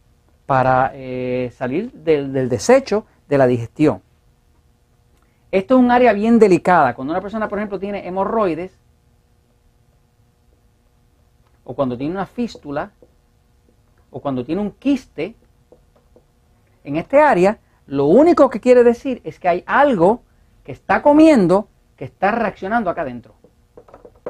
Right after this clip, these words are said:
Hay algo que está reaccionando acá adentro porque es un estímulo y va a haber una respuesta. Eh, por ejemplo, yo tengo un hijo que estuvo a punto de que le cortaran un metro,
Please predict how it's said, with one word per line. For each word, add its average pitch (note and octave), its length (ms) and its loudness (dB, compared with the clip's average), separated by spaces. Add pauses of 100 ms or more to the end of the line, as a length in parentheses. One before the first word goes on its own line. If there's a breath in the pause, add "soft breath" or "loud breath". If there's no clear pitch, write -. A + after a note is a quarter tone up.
(880)
Hay D#3 160 -2
algo A#3 260 2
que C#3 80 -12
está F#3+ 160 -8
reaccionando G#3+ 520 -2
acá A3+ 120 2
adentro A#3+ 360 0 (220)
porque D3 240 -6
es D3 80 -8
un E3+ 100 -10
estímulo D4 540 -6 (240)
y D3+ 60 -10
va C3+ 60 -4
a - 20 -4
haber C3 100 -4
una A3 140 -2
respuesta. A2+ 480 -10 (760)
Eh, D3+ 600 0
por D#3 140 -4
ejemplo, D#3+ 200 -6
yo D#3 140 -2
tengo G#3+ 180 4
un B3 100 6
hijo C4+ 340 4 (640)
que D3+ 360 -4
estuvo G3+ 300 0
a B3 80 2
punto C4+ 280 0
de E3+ 120 -2
que D#3+ 100 -4
le D3+ 120 -4
cortaran G3 640 0
un A#3 180 2
metro, B3 460 2